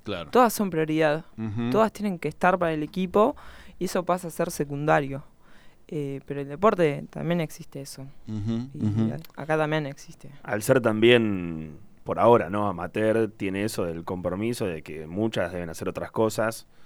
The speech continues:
Speaker 3: laburar o estudiar, además de jugar. Y en ese sentido creo que es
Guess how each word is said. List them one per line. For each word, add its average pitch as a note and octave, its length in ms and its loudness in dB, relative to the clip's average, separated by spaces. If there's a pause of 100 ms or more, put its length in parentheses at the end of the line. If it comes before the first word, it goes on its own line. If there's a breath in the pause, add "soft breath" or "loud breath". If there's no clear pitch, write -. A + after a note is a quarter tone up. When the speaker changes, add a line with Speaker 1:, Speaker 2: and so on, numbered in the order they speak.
(140)
Speaker 3:
laburar F2+ 580 0
o D#2+ 100 -4
estudiar, F#2 640 -2
además F#2+ 380 -4
de G2 80 -8
jugar. G#2 420 0 (480 soft breath)
Y G2 140 -8
en F#2+ 80 -6
ese A2 160 -6
sentido A2 360 4
creo G#2 200 2
que F#2+ 220 -2
es - 240 -6